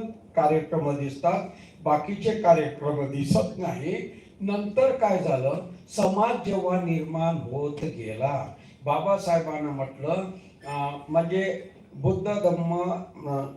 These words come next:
लोकांमध्ये क-, रास म्हणतात लोक, पण मी म्हणतो रास झाला नाही बुद्धाच्या धम्माचा. अरे बुद्धाचा धम्माचा कसा रास होणार? निसर्गाचे नियम आहे, त्याचा रास होत नाही. रास केल्या गेला. काय केला गेला?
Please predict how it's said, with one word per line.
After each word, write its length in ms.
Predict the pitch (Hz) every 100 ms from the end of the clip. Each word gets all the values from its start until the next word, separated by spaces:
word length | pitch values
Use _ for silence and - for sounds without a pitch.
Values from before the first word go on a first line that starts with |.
| 139
लोकांमध्ये 640 | 143 160 175 180 170 175
क-, 400 | 175 147 139 -
रास 420 | 143 165 190 175 175
म्हणतात 300 | 165 160 151 151
लोक, 220 | 131 160
पण 240 | 160 170
मी 160 | 147 180
म्हणतो 380 | 185 160 180 160
रास 340 | 147 - -
झाला 300 | 139 143 170
नाही 240 | 175 233
बुद्धाच्या 420 | 220 220 190 - 165
धम्माचा. 560 | - 139 135 - 127 - - - -
अरे 160 | 180
बुद्धाचा 600 | 185 175 190 196 202 196
धम्माचा 300 | 185 196 180
कसा 460 | 185 185 190 190 180
रास 160 | 185 190
होणार? 300 | 180 175 165
निसर्गाचे 640 | 175 180 196 196 - 202 185
नियम 220 | 180 175
आहे, 120 | 170
त्याचा 240 | 175 185 170
रास 220 | 170 165 151
होत 240 | 147 -
नाही. 340 | 180 202 185 - - - - - - 113
रास 500 | 139 160 185 175 -
केल्या 440 | 147 135 123 151 190
गेला. 300 | - - - - -
काय 160 | 131 135
केला 320 | - 160 165
गेला? 360 | 165 175 196